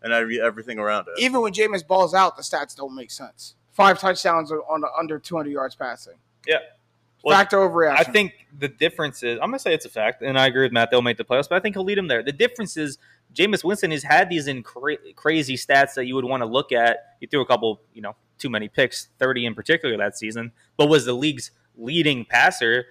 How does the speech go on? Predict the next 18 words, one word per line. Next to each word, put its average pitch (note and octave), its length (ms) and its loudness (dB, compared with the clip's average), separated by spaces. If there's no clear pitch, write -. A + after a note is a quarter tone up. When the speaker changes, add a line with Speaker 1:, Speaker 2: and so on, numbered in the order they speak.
Speaker 3:
and C3+ 120 -2
they D#3 120 4
missed D#3+ 320 0
the E3+ 100 -8
playoffs. - 640 0
Speaker 2:
Mm-hmm. C#3 260 -10
Speaker 3:
So C#3+ 120 2
I F#3+ 60 6
think F#3+ 180 0
Jameis G3 260 4
Winston A3 320 2
bringing G#3+ 300 0
a G#3+ 40 0
team A3 240 -6
to G#3+ 100 -2
the G3 100 -2
playoffs G3 540 0
is, D#3+ 280 -4